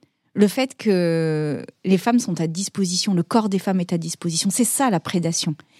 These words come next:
Et cette prédation, elle se retrouve autant sur les femmes que sur la nature, mais aussi que sur les personnes discriminées dans la société d'une manière générale. Cette prédation-là, cette prédation-là, elle nous envoie dans le mur aujourd'hui. Cette prédation-là, c'est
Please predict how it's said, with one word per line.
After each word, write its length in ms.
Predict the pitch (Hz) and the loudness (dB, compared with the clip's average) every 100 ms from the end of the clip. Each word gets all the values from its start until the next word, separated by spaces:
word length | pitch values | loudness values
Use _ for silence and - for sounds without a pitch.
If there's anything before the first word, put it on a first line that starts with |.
| - - | -14 -2
Et 60 | |
cette 180 | 185 190 | 0 0
prédation, 560 | - - 294 247 247 269 | -2 0 2 2 2 0
elle 80 | 220 | 0
se 100 | 190 | -4
retrouve 380 | 180 - 180 | -6 -4 0
autant 240 | 247 247 294 | 0 2 0
sur 200 | - 247 | 0 -4
les 100 | 233 | -4
femmes 280 | - 220 226 | -2 -2 -2
que 120 | 202 | -4
sur 120 | 170 | -4
la 60 | 170 | 0
nature, 340 | 277 285 269 | -2 0 0
mais 140 | 208 | 2
aussi 300 | 151 - 339 | 2 -2 -4
que 100 | - | -4
sur 180 | 226 208 | -4 -2
les 100 | 180 | -4
personnes 540 | 180 170 - 185 190 160 | -6 -8 -4 -2 -2 -2
discriminées 520 | 180 - - 190 190 | -4 -8 -2 0 0
dans 100 | 160 | 0
la 120 | 147 | -2
société 420 | - 190 - 190 | -2 -4 -4 -4
d'une 120 | 185 180 | -2 0
manière 220 | 175 180 | 2 2
générale. 380 | 170 175 170 165 - - - - | 2 2 2 0 -4 -10 -8 2
Cette 240 | 226 - | 2 2
prédation-là, 800 | - - 320 240 220 - 185 147 - _ _ _ _ | 2 4 4 4 0 0 0 -2 -6 _ _ _ _
cette 220 | - 220 | -4 -4
prédation-là, 560 | - - 233 226 220 - | 0 0 2 2 0 2
elle 140 | 214 202 | 6 6
nous 180 | 208 | 4
envoie 220 | 202 175 170 | 0 -2 -2
dans 120 | 165 | -2
le 60 | |
mur 200 | 156 151 | -2 -2
aujourd'hui. 500 | 135 160 165 156 - _ - _ - | -4 -8 -6 -8 -10 _ -20 _ -12
Cette 220 | - 214 - | 2 2 2
prédation-là, 640 | - 320 277 - 262 277 | 0 2 2 2 0 0
c'est 200 | - 226 | -2 -4